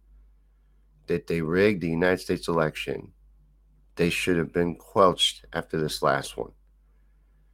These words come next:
It's illegitimate. It's not even real. So there's multiple reasons why walking away from it is the right thing to do.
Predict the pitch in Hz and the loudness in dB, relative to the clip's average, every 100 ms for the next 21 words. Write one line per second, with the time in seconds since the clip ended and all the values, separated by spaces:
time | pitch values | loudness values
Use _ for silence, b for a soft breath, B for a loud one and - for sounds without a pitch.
0 | _ _ _ _ _ _ _ _ _ _ | _ _ _ _ _ _ _ _ _ _
1 | _ _ _ - - 101 98 82 87 87 | _ _ _ -16 -6 0 0 0 -2 -2
2 | 73 - - - - _ _ _ - - | -6 -12 -20 -20 -20 _ _ _ -20 -16
3 | - 90 95 85 71 69 67 73 117 107 | -4 0 0 0 -4 -6 -6 -2 0 0
4 | - - - _ _ _ _ _ _ _ | -4 -14 -20 _ _ _ _ _ _ _
5 | - - - - - 95 95 85 - - | -20 -20 -20 -8 0 2 2 0 -6 -4
6 | 104 95 117 147 139 90 85 82 76 - | -4 0 4 4 4 0 0 0 -4 -8
7 | - - - _ _ _ _ - 80 80 | -14 -18 -20 _ _ _ _ -8 -2 0
8 | 76 67 - _ - - 87 - 82 80 | 0 -4 -12 _ -14 0 0 0 -2 0
9 | 82 80 - 76 69 65 71 76 71 67 | 2 0 -2 -6 -4 -4 -6 -6 -6 -8
10 | - - 60 - - | -10 -14 -14 -14 -14